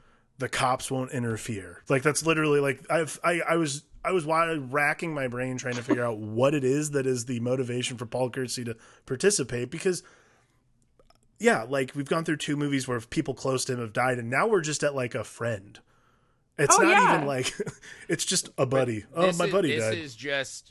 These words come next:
Speaker 3: who he is. He's trapped in
Speaker 2: Yes.
Speaker 3: this thing.
Speaker 1: Right.
Speaker 3: And that, that
Speaker 1: He's that
Speaker 3: scene,
Speaker 1: guy.
Speaker 3: though, this is kind of the problem with where we're at in this thing, right? Is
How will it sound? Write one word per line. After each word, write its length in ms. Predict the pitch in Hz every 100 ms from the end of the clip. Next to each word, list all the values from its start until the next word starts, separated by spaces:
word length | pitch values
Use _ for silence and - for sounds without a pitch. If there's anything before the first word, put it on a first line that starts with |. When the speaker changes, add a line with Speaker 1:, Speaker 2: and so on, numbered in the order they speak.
| -
Speaker 3:
who 240 | 101 135
he 280 | 117 117 113
is. 160 | 120 87
He's 200 | 117 104
trapped 320 | - - 127
in 40 | 202
Speaker 2:
Yes. 220 | 165 123
Speaker 3:
this 180 | 113 -
thing. 200 | 131 120 -
Speaker 1:
Right. 280 | 147 175 135
Speaker 3:
And 120 | 165
that, 160 | 196 220
that 180 | 156 165
Speaker 1:
He's 180 | 135
that 220 | 123 147 143
Speaker 3:
scene, 80 |
Speaker 1:
guy. 300 | 135 151 143 143
Speaker 3:
though, 60 | - _ _
this 240 | 117 180 -
is 120 | 208
kind 280 | - 180 170
of 80 | 139
the 80 | 123
problem 600 | - 151 147 131 123 117
with 200 | 107 - _ _ _ _ _
where 280 | 110 131 131
we're 200 | 120 113
at 320 | 117 123 120
in 100 | 104
this 220 | 101 92
thing, 260 | - 107 85
right? 260 | 82 90 101
Is 200 | 101